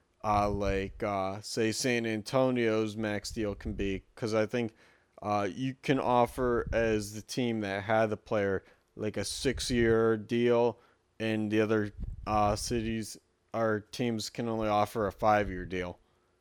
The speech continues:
So, like, there's some factors they're not, like, restraining enough to keep guys, uh, with their teams, which is another one of the problems. Uh, but, like, I don't know. I think that the,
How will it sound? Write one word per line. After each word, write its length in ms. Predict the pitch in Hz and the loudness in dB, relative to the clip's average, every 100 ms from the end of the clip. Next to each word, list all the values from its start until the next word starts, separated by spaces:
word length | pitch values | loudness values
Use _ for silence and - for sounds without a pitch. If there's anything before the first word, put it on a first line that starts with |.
| _ _ _ _ _ _ | _ _ _ _ _ _
So, 220 | - 127 | 0 4
like, 280 | 123 120 - | 6 4 4
there's 240 | 131 120 | 2 4
some 220 | - 139 | 2 2
factors 580 | 123 131 120 113 117 113 | 4 6 6 6 2 4
they're 160 | 113 113 | 4 6
not, 280 | 110 110 92 | 4 2 2
like, 320 | 107 95 - | 0 0 -6
restraining 680 | 95 - - 107 107 104 101 | -8 -8 -6 -4 -4 -4 -6
enough 480 | 101 98 - - - | -4 -4 -6 -14 -12
to 80 | |
keep 340 | 104 113 104 - | -8 -8 -8 -4
guys, 500 | 107 101 98 95 90 - - - - - | 0 2 0 -2 -6 -10 -14 -14 -12 -4
uh, 280 | 98 92 - | -4 -2 -6
with 320 | 110 113 104 | -2 -2 -2
their 140 | - 95 | -4 -8
teams, 600 | - 120 117 101 104 104 | -4 -2 0 -2 -6 -8
which 260 | 104 104 | -8 -6
is 180 | 107 101 | -6 -4
another 320 | 104 101 95 | -4 -4 -4
one 160 | 98 98 | -4 -6
of 60 | 87 | -8
the 60 | |
problems. 640 | - 113 113 101 95 104 - _ _ _ _ - | -6 0 2 2 -2 -6 -10 _ _ _ _ -8
Uh, 300 | 95 98 104 117 - | -6 -4 -6 -8 -6
but, 220 | 90 - - | -6 -8 -10
like, 240 | 92 95 - - _ _ - - _ _ - | -8 -8 -12 -20 _ _ -20 -20 _ _ -12
I 40 | 117 | -8
don't 120 | 98 | -8
know. 140 | 90 - _ _ _ _ _ - 90 - | -10 -14 _ _ _ _ _ -20 -18 -10
I 140 | 117 | -8
think 300 | 113 127 113 | -6 -6 -4
that 380 | 110 104 104 - - 113 113 - _ 98 | 0 0 0 -4 -14 -14 -14 -16 _ -10
the, 320 | 113 113 | -4 -4